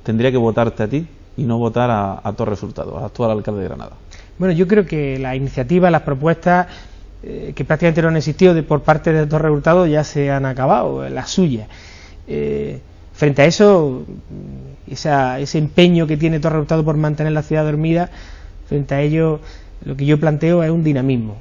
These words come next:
Speaker 2: otra Granada, eh, un espacio donde no solo se, sea, se pasee muy bien, donde no solo se disfrute de espacios que son envidiados en todo el mundo, sino que además existan espacios y posibilidades para trabajar,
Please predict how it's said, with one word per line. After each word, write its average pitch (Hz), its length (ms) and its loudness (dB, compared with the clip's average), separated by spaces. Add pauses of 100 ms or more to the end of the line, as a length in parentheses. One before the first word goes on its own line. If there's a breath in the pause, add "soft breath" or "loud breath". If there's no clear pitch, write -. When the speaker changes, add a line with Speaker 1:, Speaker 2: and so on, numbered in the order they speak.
(120)
Speaker 2:
otra 170 240 0
Granada, 131 560 -4
eh, 143 320 -12 (340 loud breath)
un 175 340 2
espacio 180 540 6
donde 156 300 0
no 170 160 4
solo 180 300 2
se, 160 400 0 (320 loud breath)
sea, 160 520 0
se 147 140 2
pasee 165 340 4
muy 160 220 4
bien, 190 260 8
donde 156 160 0
no 165 260 0
solo 170 260 2
se 180 140 0
disfrute 165 600 2 (420 loud breath)
de 151 140 -2
espacios 160 960 0 (520)
que 160 100 -6
son 185 180 2
envidiados 165 600 6
en 156 100 -2
todo 151 180 0
el 147 80 2
mundo, 180 380 0 (300 loud breath)
sino 147 300 0
que 143 120 0
además 135 280 0
existan 170 360 -2
espacios 190 500 -2 (440 loud breath)
y 147 100 -4
posibilidades 165 1000 2
para 123 300 -8
trabajar, 123 640 2